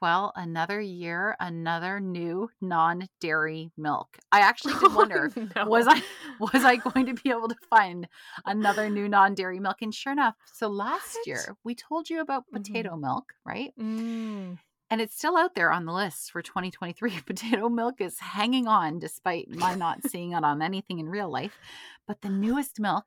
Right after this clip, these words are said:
Speaker 1: is pistachio milk. And now this sounds to me a lot more appealing than
Speaker 2: Hmm.
Speaker 1: potato milk. So I was reading about pistachio milk lattes, and they sound delicious. You just use your pistachio milk, coffee,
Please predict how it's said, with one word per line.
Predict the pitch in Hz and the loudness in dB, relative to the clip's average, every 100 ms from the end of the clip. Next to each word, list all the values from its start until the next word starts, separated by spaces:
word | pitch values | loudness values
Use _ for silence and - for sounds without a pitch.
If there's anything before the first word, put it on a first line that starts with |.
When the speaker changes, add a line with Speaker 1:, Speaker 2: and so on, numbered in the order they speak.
| _ | _
Speaker 1:
is | - 185 - _ | -10 -10 -10 _
pistachio | 190 - - 185 214 - - 156 131 | -10 -8 0 2 2 0 -8 -6 -6
milk. | 139 113 - _ - - | -6 -8 -8 _ -12 -4
And | 196 | -2
now | 196 185 - | 0 -2 -4
this | 160 285 | -6 -6
sounds | - 359 311 254 | -2 0 0 -4
to | 185 | -8
me | 185 | -6
a | 131 | 2
lot | 143 139 | 4 4
more | 156 143 131 135 | 0 -2 -2 -4
appealing | 131 - 180 147 127 | -10 -8 -6 -4 -4
than | - 143 | -6 -8
Speaker 2:
Hmm. | - | -10
Speaker 1:
potato | 135 - 170 175 | -14 -8 -6 -6
milk. | 151 135 _ _ - - _ _ _ _ | -6 -8 _ _ -20 -20 _ _ _ _
So | - | -2
I | 220 | -2
was | 208 | 0
reading | 220 254 311 | -4 -2 -2
about | 277 226 | -4 -6
pistachio | 208 - 190 190 - 196 | -10 0 0 0 -6 -6
milk | 185 170 151 - | -6 -6 -8 -10
lattes, | 170 160 160 - 151 139 127 - | -6 -4 -4 -6 -10 -10 -10 -12
and | 160 170 | -12 -10
they | 202 | -10
sound | - 202 180 | -6 -6 -6
delicious. | 147 139 131 139 135 - | -8 -10 -10 -10 -12 -14
You | 165 | -14
just | 165 - | -14 -12
use | 156 156 | -14 -12
your | 151 143 | -10 -10
pistachio | - - 226 240 233 | -8 -2 -2 -2 -6
milk, | 220 214 - | -4 -4 -6
coffee, | - 175 - 165 156 | -2 -2 -2 -12 -12